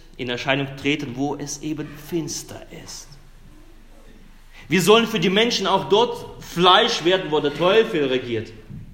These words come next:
Wir sollen greifbar sein, wir sollen, äh, verstehbar sein, wir sollen nahbar sein den Menschen. Fühlbar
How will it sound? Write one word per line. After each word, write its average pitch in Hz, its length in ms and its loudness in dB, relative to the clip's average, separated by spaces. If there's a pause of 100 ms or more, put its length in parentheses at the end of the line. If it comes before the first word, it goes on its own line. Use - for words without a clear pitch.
(200)
Wir 190 120 4
sollen 208 260 4
greifbar 170 540 4
sein, 139 220 0
wir 165 120 2
sollen, 170 220 2 (100)
äh, 156 260 2
verstehbar 175 640 2
sein, 113 240 -4
wir 160 80 0
sollen 175 260 0
nahbar 190 560 4
sein 147 320 0
den 120 140 -6
Menschen. 107 420 -12 (1300)
Fühlbar 196 560 0